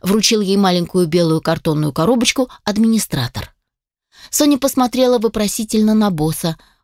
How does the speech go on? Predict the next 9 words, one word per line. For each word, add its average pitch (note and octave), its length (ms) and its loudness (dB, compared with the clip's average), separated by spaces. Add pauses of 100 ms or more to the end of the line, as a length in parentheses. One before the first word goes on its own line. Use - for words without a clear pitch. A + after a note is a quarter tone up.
Он G3 200 0
кивнул E3+ 500 0
ей, B3+ 200 2
чтобы D3+ 680 -2
открывала. G#3+ 720 -2 (560)
Девушка C4 520 0
разделалась A#3+ 760 0
с - 80 -8
коробкой. F#3+ 600 -2